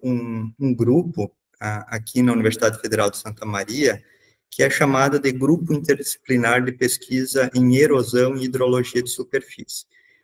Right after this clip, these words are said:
Como eu estou num centro de ciências rurais, é muito importante pra nós fazer uma conexão, né, da hidrologia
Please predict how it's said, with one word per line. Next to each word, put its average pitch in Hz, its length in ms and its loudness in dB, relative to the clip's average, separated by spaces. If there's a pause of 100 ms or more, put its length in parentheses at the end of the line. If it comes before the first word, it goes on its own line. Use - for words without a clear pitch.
(140)
Como 185 220 4
eu 214 80 6
estou 165 320 0
num 160 180 2
centro 147 440 -2
de 123 260 2
ciências 113 580 -2
rurais, 117 680 0
é 117 260 -4
muito 135 300 -4
importante 165 520 0
pra 139 160 -2
nós 123 280 -2
fazer 127 260 -2
uma 135 160 -2
conexão, 131 840 -2 (400)
né, 110 280 0
da 110 160 4
hidrologia 113 960 2